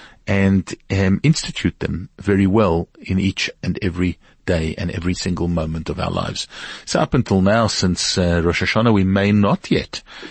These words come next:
have integrated or, uh, put into practice any of the things that we perhaps took upon ourselves, even in our mind's eye,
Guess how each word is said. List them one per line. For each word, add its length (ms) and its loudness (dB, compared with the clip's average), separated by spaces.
have 260 0
integrated 800 2
or, 240 0
uh, 220 -2
put 140 2
into 180 0
practice 480 -2
any 160 4
of 100 0
the 60 -4
things 540 0
that 320 0
we 280 2
perhaps 540 -2
took 200 -2
upon 260 0
ourselves, 640 -4
even 260 4
in 80 2
our 140 2
mind's 360 4
eye, 300 2